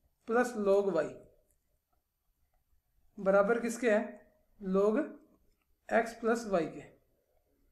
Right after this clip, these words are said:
तो मेरे को वैसे भी पता है कि जब log जो है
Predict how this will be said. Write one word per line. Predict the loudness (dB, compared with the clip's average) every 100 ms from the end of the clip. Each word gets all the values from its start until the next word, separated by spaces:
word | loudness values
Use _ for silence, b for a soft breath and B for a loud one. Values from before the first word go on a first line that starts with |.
| _ -8
तो |
मेरे | -4 0
को | 2
वैसे | 2 2 0
भी | 0
पता | 4 4
है | 4 -2 -8
कि | -8 -6
जब | -2 -4 -4 -2
log | 0 2 0 -2 -6 -16 _ _ _ _ _ _ _ _ _ -10
जो | -2 0
है | 0